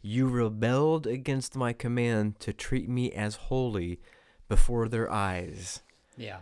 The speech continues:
Speaker 1: So it's just something about the way he went about it, like
Speaker 2: Maybe he made him look bad or
Speaker 1: maybe
Speaker 2: something.
Speaker 1: ma-,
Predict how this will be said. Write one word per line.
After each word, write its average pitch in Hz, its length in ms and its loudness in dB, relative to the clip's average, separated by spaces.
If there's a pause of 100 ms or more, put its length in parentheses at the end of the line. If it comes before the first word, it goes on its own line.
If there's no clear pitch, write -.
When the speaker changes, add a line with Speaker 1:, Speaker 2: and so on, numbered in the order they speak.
(220)
Speaker 1:
So 104 320 -2
it's 104 140 -4
just 113 160 -2
something 160 340 -2
about 135 240 -2
the 113 100 2
way 120 280 2
he 127 160 0
went 120 220 0
about 117 320 0
it, 135 300 -4
like 95 300 -8 (220)
Speaker 2:
Maybe 127 200 -2
he 113 60 0
made 117 300 -2
him 120 240 -6 (320)
look 127 240 -6
bad 131 340 -2
or 127 60 -6
Speaker 1:
maybe 123 320 2
Speaker 2:
something. 113 160 0
Speaker 1:
ma-, 123 160 2